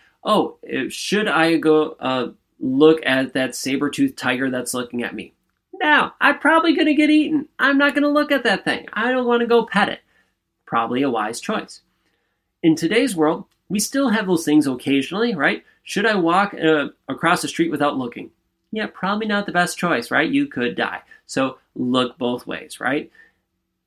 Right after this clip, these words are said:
You want to be safe, but many times, especially in our society and in life today, it's telling us things that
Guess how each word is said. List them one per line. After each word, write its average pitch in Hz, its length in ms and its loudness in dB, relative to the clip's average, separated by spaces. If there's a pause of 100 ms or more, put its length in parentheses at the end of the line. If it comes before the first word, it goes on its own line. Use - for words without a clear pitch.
(600)
You 160 260 -2
want 208 300 0
to 196 80 -6
be 180 140 0
safe, 196 480 -2 (400)
but 196 320 -2 (240)
many 214 360 2
times, 127 600 -4
especially 185 640 -4
in 139 100 0
our 156 400 0 (300)
society 139 920 0 (140)
and 127 180 -2
in 123 120 0
life 139 320 -2
today, 131 480 -4 (180)
it's 160 240 -4
telling 226 320 0
us 160 140 -4
things 156 340 0
that 123 300 -6